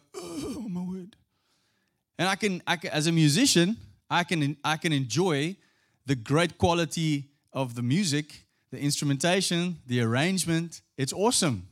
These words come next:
So well done. Probably spend a million dollars on it. But the message, the lyrics, the thing that my children are now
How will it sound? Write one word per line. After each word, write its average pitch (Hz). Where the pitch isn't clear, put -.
So -
well 190
done. 151
Probably 170
spend 165
a -
million 160
dollars 151
on 107
it. 98
But 143
the 143
message, 139
the 120
lyrics, 151
the 123
thing 208
that 147
my 139
children 185
are 135
now 143